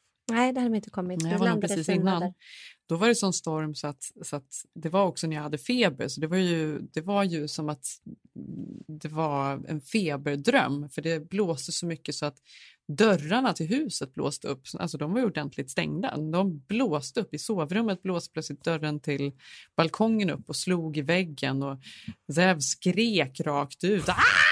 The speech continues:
Speaker 2: Och, och min bror var uppe och undrade vad som hände. Och Roffe skällde. Och det var ven. Och, och träd gick av. Och de fick stänga av alla motorvägarna. För det kom snö nere på fyrahundrafemman.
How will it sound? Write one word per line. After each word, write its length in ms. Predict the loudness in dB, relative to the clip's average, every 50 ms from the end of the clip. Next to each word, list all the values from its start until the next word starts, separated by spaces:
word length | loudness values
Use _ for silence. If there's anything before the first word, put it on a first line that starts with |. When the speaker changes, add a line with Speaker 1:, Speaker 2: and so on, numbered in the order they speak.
| 6 4 4 4 2 2 2 0 0 -4 -6 -6 -8 -14 -20 -20 _ -12 -4
Speaker 2:
Och, 340 | 0 4 4 4 4 2 2
och 80 | 0 0
min 260 | 2 0 0 0 0
bror 300 | 2 4 4 4 4 4
var 120 | 4 2
uppe 200 | 2 2 0 0
och 60 | 0 2
undrade 160 | 2 0 0
vad 100 | -2 -2
som 100 | -4 -4
hände. 720 | -2 0 0 0 0 -2 -2 -4 0 0 0 2 2 0
Och 140 | 0 2 2
Roffe 380 | 2 2 2 -2 -6 -6 -6
skällde. 720 | -2 0 2 2 4 4 2 0 2 2 2 2 2 2 0
Och 120 | -2 -2
det 100 | -4 -4
var 140 | -4 -4 -8 -8 -10 -16 -16 -12 -10 -6 0
ven. 540 | 4 4 4 6 4 4 2 0 -2 -4 -6
Och, 320 | -4 -2 0 0 0 0
och 340 | 0 -2 -2 -2 -2 -6 -8
träd 520 | -4 0 2 4 6 6 6 6 4 4 0
gick 140 | -2 -2 0
av. 580 | 2 4 6 6 6 6 6 4 2 2 2
Och 160 | 0 0 0 -2 -14 -20 -20 -12 _
de 140 | 0 0 0
fick 260 | 0 -2 -6 -4 -4
stänga 320 | -6 -2 0 2 2 4 4
av 240 | 4 2 2 2
alla 320 | 2 2 2 4 2 2 2
motorvägarna. 840 | 2 2 2 2 2 -2 -2 0 4 4 4 4 4 2 -2 -2 -4
För 80 | -4
det 80 | -6 -6
kom 160 | -4 -4 -6
snö 580 | -4 -6 -4 0 0 2 2 4 4 2 2 0
nere 260 | 0 -2 -2 -2 -4
på 320 | -6 -6 -6 -4 -4 -2 -4 -4 -6 -2
fyrahundrafemman. 800 | -2 -2 -2 -2 -4 -4 -2 -2 -2 0 0 0 -2 -4 -6